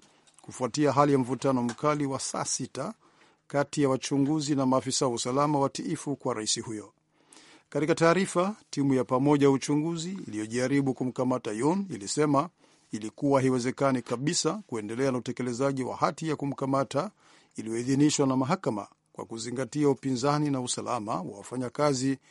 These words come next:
kwenye eneo la tukio. Katika operesheni ya mapema asubuhi, timu ya, timu ya wachunguzi na maafisa wa upelelezi wakiungwa mkono na polisi wa kutuliza ghasia wapatao elfu tatu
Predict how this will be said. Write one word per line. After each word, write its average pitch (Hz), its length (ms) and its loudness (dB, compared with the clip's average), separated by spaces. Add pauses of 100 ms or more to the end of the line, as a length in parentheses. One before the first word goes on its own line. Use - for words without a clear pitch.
(240)
kwenye 120 260 -8
eneo 135 340 2
la 127 100 0
tukio. 107 460 -10 (600)
Katika 135 440 -2
operesheni 143 600 2
ya 139 80 4
mapema 127 420 2
asubuhi, 147 560 0 (560)
timu 156 240 -2
ya, 147 200 6 (300)
timu 165 220 0
ya 151 60 4
wachunguzi 151 640 0
na 120 120 -4
maafisa 101 420 -6
wa 127 80 0
upelelezi 143 680 0 (100)
wakiungwa 139 480 4
mkono 160 360 2
na 151 100 4
polisi 151 480 -2
wa 147 120 0
kutuliza 139 500 0
ghasia 156 380 -2
wapatao 143 400 -2
elfu 123 200 -6
tatu 131 420 -6